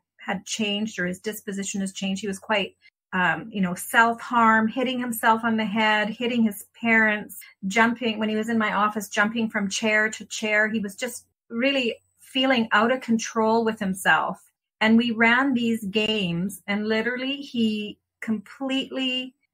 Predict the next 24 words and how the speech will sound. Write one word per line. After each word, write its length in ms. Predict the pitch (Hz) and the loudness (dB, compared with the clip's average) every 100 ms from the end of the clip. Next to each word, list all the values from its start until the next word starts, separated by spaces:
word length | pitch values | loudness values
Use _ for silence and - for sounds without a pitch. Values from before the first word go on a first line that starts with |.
| - | -8
restored. 840 | 220 240 226 - 254 240 233 190 190 | -2 -2 -2 -2 0 4 4 4 2
And 160 | 208 | 0
I've 120 | 202 | -2
heard 200 | 196 233 | 0 -2
this 180 | 233 226 | 0 -4
from 140 | 226 196 | -4 -4
so 180 | 214 | -2
many 220 | 214 220 202 | -2 -2 -4
clients. 460 | - 208 202 185 | -4 -2 0 -4
It 120 | - | -10
feels 460 | _ _ 233 226 226 | _ _ 0 2 2
like 160 | 226 - | -2 -4
you 80 | |
have 240 | 202 208 190 | -2 0 0
a 60 | |
central 480 | 190 - 202 202 208 | -2 -2 -4 -2 -2
nervous 400 | 196 190 190 202 - | 0 0 -2 -6 -8
system 400 | 190 - 180 175 | -10 -8 -6 -4
reset. 720 | 170 190 - - 226 - - _ - | -4 -6 -4 -2 -2 -6 -16 _ -12
He, 260 | - 208 | -4 -4
he 220 | 190 240 | -4 -4
became 440 | 214 233 - 233 220 | -4 -4 -4 0 0
this 200 | 208 - | -2 -6
calm 720 | - - 240 220 220 220 214 | -8 0 4 4 4 0 -4